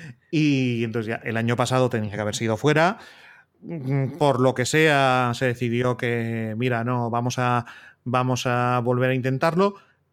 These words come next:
Este año se ha mantenido la misma defensa de mierda. Y, no, pues es que en realidad es la, es la no, no sé qué y tal. Y, tío, est-, estás jugando en una división con Lions,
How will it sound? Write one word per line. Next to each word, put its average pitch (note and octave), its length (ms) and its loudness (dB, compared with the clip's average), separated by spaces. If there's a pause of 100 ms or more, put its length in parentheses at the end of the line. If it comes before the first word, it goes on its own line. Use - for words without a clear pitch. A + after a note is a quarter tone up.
(140)
Este D3+ 380 2
año C3+ 320 2
se B2+ 80 -2
ha B2+ 40 0
mantenido B2+ 480 0
la A2 120 -2
misma B2 340 -2
defensa B2 380 -4
de C3+ 80 0
mierda. G3 580 2 (760)
Y, C#3 160 0
no, C4+ 200 2
pues G#3 160 2
es G#3 60 -6
que B3+ 80 0
en B3+ 160 0
realidad C4 380 2
es C4+ 60 0
la, A#3+ 440 4
es A#3+ 80 2
la C4+ 120 0
no, B3 220 0
no A3 220 0
sé A3+ 220 -2
qué C4 160 4
y B3 60 -4
tal. A#3 140 -2
Y, E3+ 120 -4 (160)
tío, A#2+ 260 -2
est-, - 180 -8
estás F3 300 -4
jugando D3+ 420 4
en B2 80 4
una B2+ 140 2
división B2 560 0 (460)
con A#2+ 420 -4
Lions, A#2 800 -2